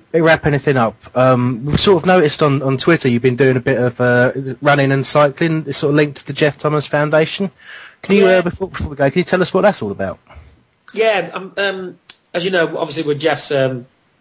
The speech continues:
Speaker 2: bone marrow transplant and, you know, catch, get, uh, um, uh, having leukemia, um,
Speaker 1: Yeah.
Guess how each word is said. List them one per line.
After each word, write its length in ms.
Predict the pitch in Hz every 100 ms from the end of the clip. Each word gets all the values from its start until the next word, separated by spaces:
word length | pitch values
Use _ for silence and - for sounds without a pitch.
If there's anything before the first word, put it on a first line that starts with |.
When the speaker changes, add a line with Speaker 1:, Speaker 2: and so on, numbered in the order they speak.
| _ -
Speaker 2:
bone 160 | 139
marrow 160 | 135 127
transplant 560 | 143 135 135 139 123
and, 160 | 131 123
you 80 | 135
know, 160 | 123
catch, 260 | 117 143 - 135
get, 140 | - - 139
uh, 320 | 147 175 139 139
um, 240 | 139 139 _ -
uh, 120 | 131
having 260 | 135 139 127
leukemia, 560 | 127 - 135 127 120 - - - -
um, 0 |
Speaker 1:
Yeah. 360 | 143 143 147